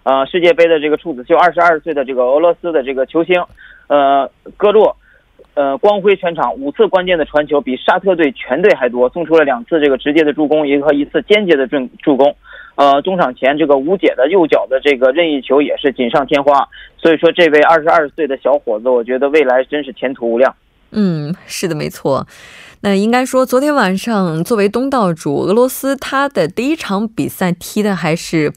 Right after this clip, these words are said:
Speaker 2: 不负众望的。那当然，这个我们也来看一下昨天晚上和东道主俄罗斯对阵的沙特球队。那这个沙特球队的话，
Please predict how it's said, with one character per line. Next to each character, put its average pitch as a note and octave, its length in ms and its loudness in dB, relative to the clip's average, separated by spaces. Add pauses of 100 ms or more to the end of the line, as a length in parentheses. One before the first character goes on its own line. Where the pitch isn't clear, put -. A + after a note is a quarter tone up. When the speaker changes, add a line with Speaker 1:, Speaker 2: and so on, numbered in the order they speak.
Speaker 2:
不 F3 100 -4
负 G3 220 -4
众 D3+ 240 -2
望 C#3 300 -4
的。 A2 200 -4 (440)
那 F#3 80 -2
当 F#3+ 140 0
然， E3+ 300 -2 (140)
这 F#3+ 140 -2
个 E3+ 120 0
我 D#3+ 160 0
们 F#3+ 80 0
也 F3 120 2
来 F#3 100 0
看 F#3+ 320 -4
一 E3 80 -4
下 D3+ 220 -4
昨 E3+ 180 -2
天 F#3+ 160 0
晚 D3 180 -2
上 D#3 320 -2
和 D#3+ 220 -2
东 F3+ 160 0
道 F3+ 160 0
主 D3 160 -4
俄 - 120 -2
罗 F#3+ 140 2
斯 G3 280 -4
对 F#3+ 280 0
阵 E3 320 -4
的 C#3 160 0
沙 F3 380 -6
特 - 400 -4
球 C#3+ 220 -6
队。 D#3 200 -2 (360)
那 C4+ 120 0
这 D#4 160 0
个 G#3+ 140 2
沙 C#4 220 -4
特 D#4+ 160 -2
球 E3 260 -2
队 G3 180 2
的 D3+ 120 0
话， D#3 240 -2